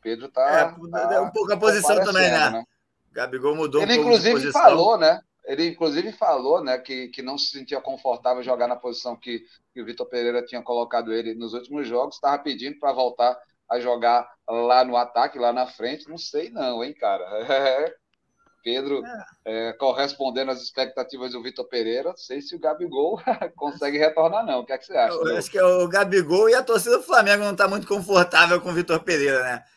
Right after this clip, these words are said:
Speaker 2: O, o, o Dorival colocou o Gabigol um pouco mais atrás também, né, numa posição mais de meio, meio, meio ofensivo ali pela ponta.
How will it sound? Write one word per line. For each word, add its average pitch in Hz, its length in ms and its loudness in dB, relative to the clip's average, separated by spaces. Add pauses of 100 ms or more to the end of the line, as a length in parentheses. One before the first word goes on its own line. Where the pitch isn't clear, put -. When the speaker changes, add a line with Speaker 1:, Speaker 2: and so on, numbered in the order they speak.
(180)
Speaker 2:
O, 135 500 -2 (400)
o, 139 400 0
o 151 60 -2
Dorival 180 480 2
colocou 208 520 2
o 156 60 -2
Gabigol 165 380 0
um 165 80 -8
pouco 165 260 -8
mais 165 200 -2
atrás 156 420 -2
também, 156 360 -2
né, 175 160 -4
numa 143 220 -6
posição 151 520 -6 (220)
mais 147 280 2
de 151 120 -4
meio, 156 480 2
meio, 139 280 -2
meio 147 180 4
ofensivo 151 560 -2
ali 147 300 0 (240)
pela 143 240 0
ponta. 214 520 -6